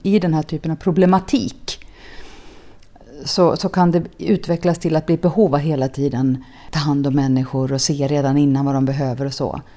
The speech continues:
Men du kan också utveckla det, det vill säga, jag ser vad du behöver. Jag kanske tycker att du s-, egentligen skulle behöva det här, så jag ger det istället. Jag kan också välja att inte reagera på det jag ser.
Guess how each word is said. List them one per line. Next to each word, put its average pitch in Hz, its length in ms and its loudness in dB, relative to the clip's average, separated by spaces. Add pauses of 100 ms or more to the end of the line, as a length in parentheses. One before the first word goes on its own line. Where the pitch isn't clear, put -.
(180)
Men 196 380 0 (180)
du 208 120 -4
kan 214 200 -2
också 220 260 -4
utveckla 247 440 -6
det, - 160 -10 (140)
det 190 80 -6
vill 190 160 -4
säga, 165 340 -2 (300)
jag 196 140 -2
ser 277 320 0
vad 165 120 -2
du 110 100 -6
behöver. 185 580 -2 (760)
Jag 196 140 -2
kanske 233 300 0
tycker 247 480 -2
att 202 260 -2
du 202 80 -2
s-, - 240 -8
egentligen 233 440 0
skulle 180 200 -8
behöva 175 320 0
det 202 60 -2
här, 214 420 -6 (160)
så - 160 -6
jag 202 80 2
ger 202 140 0
det 196 100 -2
istället. 208 540 -4 (440)
Jag 226 100 -8
kan 262 120 4
också 254 260 -2
välja 170 340 0
att 170 140 -8
inte 156 400 -4
reagera 185 560 -4
på - 160 -14
det - 100 -12
jag - 160 -8
ser. - 360 -8